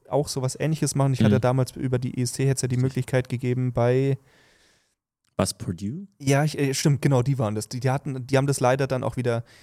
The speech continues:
Speaker 1: äh, die, die Kooperation beendet, irgendwie ein Jahr später oder
Speaker 2: Schade.
Speaker 1: so. Und es wäre nicht beim Footballteam gewesen.
Speaker 2: Ja.
Speaker 1: Und ich wollte unbedingt Football und das ging halt nicht, deswegen habe ich's dann halt auch nicht
Speaker 2: Sehr schade,
Speaker 1: gemacht.
Speaker 2: ja.
Speaker 1: Ähm,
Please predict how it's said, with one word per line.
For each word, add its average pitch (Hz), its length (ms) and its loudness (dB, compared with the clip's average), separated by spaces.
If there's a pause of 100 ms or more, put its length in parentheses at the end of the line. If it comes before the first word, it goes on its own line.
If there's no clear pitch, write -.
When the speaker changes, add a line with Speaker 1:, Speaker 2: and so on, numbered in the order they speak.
(140)
Speaker 1:
äh, 120 120 2
die, 117 300 2
die 117 140 -6
Kooperation 120 540 0
beendet, 165 500 -2
irgendwie 147 240 -2
ein 139 80 0
Jahr 135 120 2
später 143 340 0
oder 135 120 4
Speaker 2:
Schade. - 60 -4
Speaker 1:
so. 135 180 2 (300)
Und 151 160 2
es 143 140 0
wäre 135 120 4
nicht 151 380 2
beim 127 160 -4
Footballteam 123 540 -8
gewesen. 117 500 -6 (160)
Speaker 2:
Ja. 98 140 2
Speaker 1:
Und 123 60 -4
ich 117 80 2
wollte 143 200 4
unbedingt 147 340 2
Football 123 320 0
und 120 80 -4
das 123 140 -4
ging 131 160 2
halt 120 160 2
nicht, 135 240 2
deswegen 117 260 0
habe 120 100 2
ich's 113 100 -4
dann 120 120 -2
halt 117 140 -2
auch - 180 -8 (220)
nicht 127 140 2
Speaker 2:
Sehr 98 80 2
schade, 95 240 0
Speaker 1:
gemacht. 131 280 0
Speaker 2:
ja. - 80 -4
Speaker 1:
Ähm, 120 240 -2